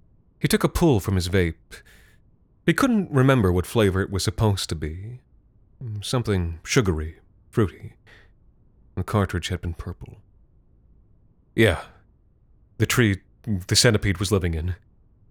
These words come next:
I, I cut it down, and then I put chemicals so it couldn't grow back. But that didn't end up being enough."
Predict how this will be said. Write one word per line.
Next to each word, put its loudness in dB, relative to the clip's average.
I, 2
I 2
cut 2
it -2
down, 4
and 2
then 4
I 4
put -2
chemicals 0
so 4
it -2
couldn't 2
grow 4
back. -2
But -2
that 2
didn't -2
end 0
up -6
being -2
enough." -4